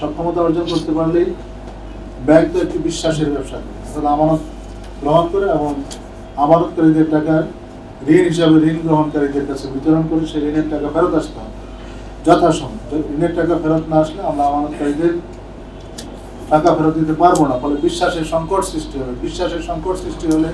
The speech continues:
ব্যাংকিং ব্যবস্থায় ধস নামবে। সেই ধস যেন, যেন না নামে, সেই জন্যই আমাদের এই কৌশল ছিল, প্রধান কৌশল ছিল যে শ্রেণীকৃত ঋণ আদায় করা।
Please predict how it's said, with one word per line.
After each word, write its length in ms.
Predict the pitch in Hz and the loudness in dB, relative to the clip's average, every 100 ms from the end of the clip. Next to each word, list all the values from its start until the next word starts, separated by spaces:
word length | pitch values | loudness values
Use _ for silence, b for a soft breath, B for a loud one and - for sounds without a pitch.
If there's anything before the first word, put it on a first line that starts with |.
| - - - - - - | -6 -12 -14 -12 -12 2
ব্যাংকিং 320 | 147 160 165 | 4 4 4
ব্যবস্থায় 420 | 160 160 156 156 143 | 4 4 4 0 2
ধস 280 | 147 175 - | 6 6 4
নামবে। 300 | - 110 - - - - - - - - - - - - - - - - - - - - - | -2 -4 -6 -10 -14 -14 -14 -14 -14 -16 -16 -16 -16 -16 -16 -14 -14 -14 -14 -14 -14 -14 -8
সেই 180 | - 170 | 0 2
ধস 280 | 156 165 180 | 4 4 4
যেন, 140 | 180 160 156 | 2 -2 2
যেন 120 | 156 | 6
না 120 | 156 160 | 8 8
নামে, 280 | 156 156 - | 6 4 2
সেই 140 | 151 | 2
জন্যই 300 | 151 147 139 | 2 0 -2
আমাদের 300 | 135 135 131 127 | -6 -6 -8 -8
এই 80 | 123 | -8
কৌশল 300 | 139 135 147 135 | -8 -8 -8 -8
ছিল, 160 | 143 165 - - - - - - | -6 -8 -8 -14 -16 -16 -16 -2
প্রধান 280 | 160 190 196 | 4 8 6
কৌশল 300 | 190 160 170 156 | 4 -2 -2 -4
ছিল 160 | - - | -4 -6
যে 80 | 160 165 | -4 -4
শ্রেণীকৃত 480 | - 151 156 156 151 143 | -4 -2 0 0 -2 -4
ঋণ 100 | 139 | -4
আদায় 260 | 131 127 123 | -6 -8 -10
করা। 180 | - 135 | -12 -14